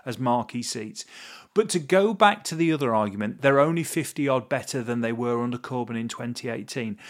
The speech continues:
The bit you have to look at is, and what is being forgotten here is twenty nineteen's being forgotten, because twenty eighteen was the high point, and then in terms of the Corbyn project, it dropped off.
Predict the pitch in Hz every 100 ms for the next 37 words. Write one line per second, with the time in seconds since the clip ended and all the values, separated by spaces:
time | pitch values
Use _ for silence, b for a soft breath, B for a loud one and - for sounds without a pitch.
0 | B B - 151 135 233 277 254 220 208
1 | - 165 170 - 107 90 - 87 - -
2 | 139 139 - 160 139 160 143 - 131 147
3 | 117 127 107 110 104 117 110 - - 165
4 | - 160 147 143 131 151 147 127 113 107
5 | 104 110 104 87 107 127 147 139 - -
6 | - 196 202 190 - - 147 143 131 123
7 | 127 - 143 151 143 - 104 104 B B
8 | - 120 127 117 139 151 175 185 - 131
9 | 135 131 120 120 - 202 202 147 123 120
10 | 107 107 - B B - 160 139 143 135
11 | - 127 104 -